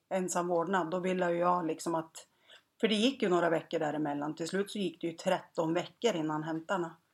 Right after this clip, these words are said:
Det var ju sagt att det skulle bli överlämning på resursteamet, men det blev det inte. Han åkte ju direkt på förskolan utan förvarning.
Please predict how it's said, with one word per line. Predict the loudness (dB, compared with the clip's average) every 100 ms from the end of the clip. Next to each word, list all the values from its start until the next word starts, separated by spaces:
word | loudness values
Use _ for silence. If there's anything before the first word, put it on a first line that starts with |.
| _ _ _ _ _ _ _
Det | 4
var | 4
ju | 4
sagt | 2 2 2
att | -6
det | -6
skulle | -4 -2 0
bli | 2
överlämning | 4 4 2 0 0 -2 -2
på | -4
resursteamet, | -4 -6 -6 -2 0 0 -2
men | -2
det | 0
blev | 2 2 0
det |
inte. | -4 -2
Han | -2
åkte | -2 -4
ju | -4
direkt | -4 -4
på | -10
förskolan | -4 -6 -4 -2 -2 -2
utan | -6 -6 -6 -4
förvarning. | -4 -2 -2 -2 -6